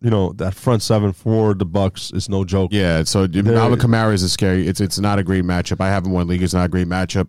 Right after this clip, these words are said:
Speaker 2: Uh, but
Speaker 1: And, and, and Bridgewater, he doesn't throw the ball deep, so that's the thing about him. Even if he gets time, it's not like the ball is gonna go
Speaker 2: Well,
Speaker 1: deep
Speaker 2: that,
Speaker 1: and
Speaker 2: that
Speaker 1: they're gonna
Speaker 2: helps Kamara a
Speaker 1: expose
Speaker 2: little bit, but
Speaker 1: Yeah, th-, th-, it's not like they're gonna expose the secondary of the Buccaneers. Uh,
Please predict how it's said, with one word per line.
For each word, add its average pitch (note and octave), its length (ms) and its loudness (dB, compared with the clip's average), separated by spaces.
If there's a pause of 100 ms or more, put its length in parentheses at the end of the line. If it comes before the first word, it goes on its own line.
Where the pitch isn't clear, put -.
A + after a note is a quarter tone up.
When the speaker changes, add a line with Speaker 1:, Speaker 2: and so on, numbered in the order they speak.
Speaker 2:
Uh, G#2 260 0
but C3+ 200 2
Speaker 1:
And, C#3+ 240 2
and, D3 80 0
and C3+ 140 2
Bridgewater, B2+ 560 4
he B2+ 260 4
doesn't B2 320 2
throw A#2+ 200 2
the G#2 60 2
ball G#2 220 2
deep, G2 340 2
so - 140 -2
that's G#2+ 220 2
the G2 80 0
thing G#2+ 180 0
about F2 240 0
him. F2+ 140 -2
Even C3+ 240 2
if B2 80 2
he A2+ 80 2
gets A#2 200 2
time, G2 440 0
it's F2+ 120 -4
not A2 140 2
like G#2 220 -2
the B2+ 40 -2
ball F#2+ 220 0
is F#2 80 0
gonna F#2+ 140 -4
go G2 100 0
Speaker 2:
Well, D3 140 4
Speaker 1:
deep C#3 60 4
Speaker 2:
that, C#3 40 4
Speaker 1:
and C#3 80 2
Speaker 2:
that G#2+ 60 2
Speaker 1:
they're - 80 4
gonna - 140 4
Speaker 2:
helps G#2 220 0
Kamara B2 180 4
a - 20 4
Speaker 1:
expose A#2 160 4
Speaker 2:
little A2 180 0
bit, F2 240 -2
but E2 220 -8 (100)
Speaker 1:
Yeah, A#2 320 2
th-, G#2 320 0
th-, A2 140 0
it's G#2+ 80 2
not A#2+ 180 2
like G#2+ 120 2
they're G#2 120 0
gonna G2 140 2
expose G#2 520 0
the F#2+ 120 -4
secondary F2+ 640 0
of G2 320 -2
the F2+ 100 -2
Buccaneers. F2+ 640 -2
Uh, F#2+ 300 0